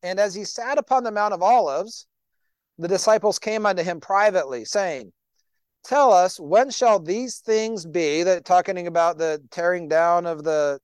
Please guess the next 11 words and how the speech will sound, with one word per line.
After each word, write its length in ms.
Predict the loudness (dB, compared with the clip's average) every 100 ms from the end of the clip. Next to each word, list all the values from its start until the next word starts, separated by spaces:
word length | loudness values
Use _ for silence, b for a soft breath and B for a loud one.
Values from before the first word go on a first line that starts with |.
| _
the 80 | -18
temple. 600 | -12 -10 -6 0 0 -2 _ _ _ _ _ _ _ _ _ _ _ _ _ _ _ _
"And 220 | -2 0
what 260 | 4 4 2
shall 280 | 2 4 4
be 360 | 2 0 0
the 120 | -2 -6
sign 480 | -2 -2 0 -2
of 160 | -4 -4
thy 220 | -4 -4
coming 720 | -6 -10 -8 -6 -4 -4 -8